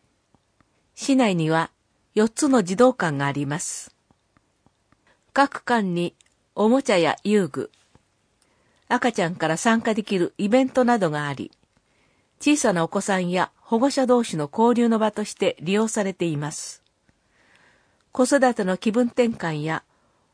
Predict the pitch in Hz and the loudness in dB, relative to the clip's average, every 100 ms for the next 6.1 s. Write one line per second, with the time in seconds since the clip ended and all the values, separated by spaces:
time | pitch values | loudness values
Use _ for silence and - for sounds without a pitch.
0 | 240 269 254 - 160 156 214 247 247 240 | 2 2 2 0 -2 0 2 4 4 4
1 | 220 226 - _ _ _ 180 190 294 - | 2 0 -4 _ _ _ -4 2 2 2
2 | 190 147 143 196 220 247 220 220 233 - | -2 0 -2 -2 -2 -2 0 0 0 -2
3 | 233 - 196 - _ _ _ _ _ _ | -6 -4 -8 -8 _ _ _ _ _ _
4 | _ _ _ _ _ _ _ _ _ _ | _ _ _ _ _ _ _ _ _ _
5 | _ _ _ - - _ - 233 240 220 | _ _ _ -20 -20 _ -4 0 4 4
6 | 214 | 2